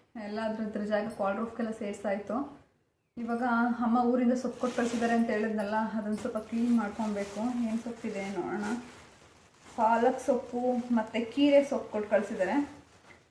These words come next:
ಕೀರೆ ಸೊಪ್ಪು ಅಂದ್ರೆ ಹರವೆ ಸೊಪ್ಪು ಅಂತೇಳಿ, ನಮ್ ಕಡೆ ಎಲ್ಲ ಕೀರೆ ಸೊಪ್ಪು ಅಂತಾನೆ ಅನ್ನೋದು, ಹಾಗಾಗಿ ನಾನ್ ಕೀರೆ ಸೊಪ್ಪು ಅಂತಾನೆ ಅಂತೀನಿ. ಅಮ್ಮ,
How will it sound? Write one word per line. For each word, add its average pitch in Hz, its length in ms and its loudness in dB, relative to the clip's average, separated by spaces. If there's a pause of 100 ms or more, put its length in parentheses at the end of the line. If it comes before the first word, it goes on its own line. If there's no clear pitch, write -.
(280)
ಕೀರೆ 277 240 2
ಸೊಪ್ಪು 277 380 -2
ಅಂದ್ರೆ 240 340 2 (580)
ಹರವೆ 247 280 2
ಸೊಪ್ಪು 247 340 -4
ಅಂತೇಳಿ, 208 600 -2 (500)
ನಮ್ 233 260 0
ಕಡೆ 262 160 2
ಎಲ್ಲ 262 120 2 (180)
ಕೀರೆ 277 240 2
ಸೊಪ್ಪು 247 220 -2
ಅಂತಾನೆ 214 300 -2
ಅನ್ನೋದು, 196 400 -2
ಹಾಗಾಗಿ 214 840 -4 (360)
ನಾನ್ 277 260 -8
ಕೀರೆ 240 280 -2
ಸೊಪ್ಪು 196 260 -10
ಅಂತಾನೆ 196 300 -6
ಅಂತೀನಿ. 190 600 -6 (1200)
ಅಮ್ಮ, 233 220 4